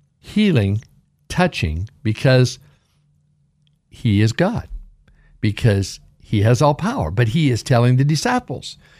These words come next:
"You too. You too should be able to do this if you have faith to believe it'll happen." Folks, you and I both know faith doesn't come easy. It's not always easy to believe in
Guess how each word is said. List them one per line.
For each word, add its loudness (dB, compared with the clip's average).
"You 4
too. 2
You 4
too 2
should -2
be 4
able 2
to 2
do 4
this 2
if 0
you 4
have 4
faith 2
to -2
believe 2
it'll 2
happen." -2
Folks, 0
you 0
and 2
I 4
both 0
know 0
faith 0
doesn't -2
come -2
easy. -2
It's -2
not 2
always 4
easy 2
to 0
believe 2
in 0